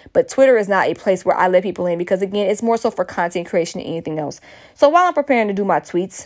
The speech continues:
um, it was inspired by a homeboy of mine telling me about how his homegirl, well, his, well, he hit me up and said that his girl, now ex-girl, they just, they just broke up recently. But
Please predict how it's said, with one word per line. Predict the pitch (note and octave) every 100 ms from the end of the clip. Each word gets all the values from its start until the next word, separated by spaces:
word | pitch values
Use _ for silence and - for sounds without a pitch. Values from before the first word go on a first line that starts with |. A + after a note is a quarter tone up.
| -
um, | F#3 F#3+
it |
was | G3+
inspired | G#3 G3 - C#4+ D4+ G3+
by | F#3+ F3+ E3+
a | E3 F3+
homeboy | G#3+ G#3+ G3+
of | F#3
mine | G3 G3
telling | F#3+ G3 F3+
me | F3+
about | F3 F3 F3+
how | F#3 F3+
his | F#3+ F#3
homegirl, | A#3 G#3+ G3+ F#3 F3 F3 - _ _ _ _ _
well, | G3
his, | G3+ B3+ - _ -
well, | F#3 F3 F#3 _ _ _ _ _ _ - _ _ _ - -
he | A3
hit | F#3+ E4
me | C4 D4 F#3+
up | D3+ - - _ _ _ _ _ -
and | G#3+
said | - G#3 F#3
that | F3+ F3 -
his | C4 A3 F3+
girl, | D#3+ G#3+ F#3 D#3 C3
now | F3 F#3+
ex-girl, | D3 G3 - F3+ E3+
they | F3
just, | F3 G3+ G3
they | G3
just | F3+ - - C4 C4+
broke | G3+ F#3 F#3
up | -
recently. | F3 D#3+ C#3
But | - A#3+ A3